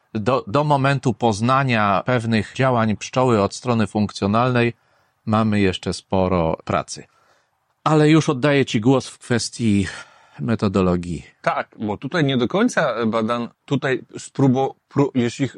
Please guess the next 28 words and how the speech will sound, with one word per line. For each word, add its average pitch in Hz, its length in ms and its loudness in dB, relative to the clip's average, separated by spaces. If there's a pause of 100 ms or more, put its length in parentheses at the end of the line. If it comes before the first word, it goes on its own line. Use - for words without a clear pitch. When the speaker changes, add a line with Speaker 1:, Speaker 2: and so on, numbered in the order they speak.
(100)
Speaker 2:
próbowano 143 600 2
się 147 140 0
dowiedzieć 117 840 2
o - 120 -10
pewnych 139 380 -2
elementach 123 600 0
pod 113 160 -2
względem 117 420 2
funkcjonalności, 110 1040 -4
ale 98 180 -2
de 98 120 -2
facto 170 340 -4
badano 123 400 2
strukturę. - 760 0 (400)
Na, 147 220 0
o 170 120 2
co 170 140 2
chodzi? 101 360 -4 (280)
Zazwyczaj 147 720 2
mózgi 156 380 6
są 131 180 -4
tak 170 160 -2
skomplikowane, 107 960 -4 (300)
że, 123 520 -2 (440)
że, 131 300 -4 (140)
no, 147 320 -4
nie 160 300 2
schodzimy 143 760 0